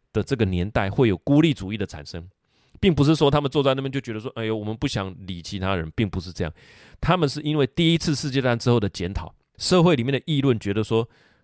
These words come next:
第一次世界大战根本就是银行家跟弹药制造商跟军火商搞出来的，哈，was driven by，哈，这一群人。那所以这种批评的声音在第一次世界大战就有了，他觉得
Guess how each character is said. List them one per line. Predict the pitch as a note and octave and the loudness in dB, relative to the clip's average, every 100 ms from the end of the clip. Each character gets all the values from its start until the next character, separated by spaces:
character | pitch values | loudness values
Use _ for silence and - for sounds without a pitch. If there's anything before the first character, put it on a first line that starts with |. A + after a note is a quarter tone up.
| _ | _
第 | D#3 | 0
一 | D#3 | 2
次 | D#3 | 2
世 | B2+ C#3 | 0 0
界 | C3 | 0
大 | A#2+ | 2
战 | A#2 | -2
根 | G#2 D#3+ | 0 0
本 | A#2+ | 0
就 | |
是 | B2+ C#3+ | -2 -4
银 | A2 C#3 | -6 -4
行 | D#3 F#2 G#2+ | -4 -4 -6
家 | - B2 A2+ - | -2 -2 -2 -4
跟 | A2+ A#2+ - | -6 -4 -2
弹 | C3+ | -2
药 | A#2+ B2+ G2 | 0 -2 -2
制 | B2 | -10
造 | G#2 G#2+ | -4 -4
商 | F#2+ G2 | -4 -8
跟 | G#2+ C3 | -4 -6
军 | - D#3 | 0 0
火 | C#3+ | 2
商 | G2 A#2+ | 0 -2
搞 | B2+ F2 | -2 -4
出 | F2+ G#2 | -4 -8
来 | F2+ | -8
的， | - | -12
哈， | G#2 F#2 - _ _ _ | -18 -18 -20 _ _ _
was | G2+ G2+ - | -4 -4 -6
driven | - C3+ C3 C3 A#2 | 2 2 4 -2 0
by， | A#2 F2 | -2 -2
哈， | - F2 | -10 -12
这 | - | -6
一 | A2 | -6
群 | - F#2 | -6 -10
人。 | F2 - _ - _ - | -10 -14 _ -20 _ -2
那 | D#3+ | 0
所 | - | 2
以 | E3 | -2
这 | - F3 | -2 -4
种 | A#2+ F#2 | -4 -6
批 | - D3 | -6 -6
评 | A2 G#2 | -6 -6
的 | G#2+ | -4
声 | - A2+ | -4 -4
音 | A2+ | -4
在 | - A2+ G2 | -2 -4 -4
第 | - B2+ | -4 -2
一 | |
次 | B2+ B2+ | -2 -4
世 | - A2 | -6 -6
界 | A2 | -2
大 | G2+ | 0
战 | F2 | -2
就 | F2 F2+ | -4 -8
有 | F2+ | -10
了， | - - | -12 -4
他 | D3 | -4
觉 | C#3 B2+ | -2 -4
得 | B2 | -2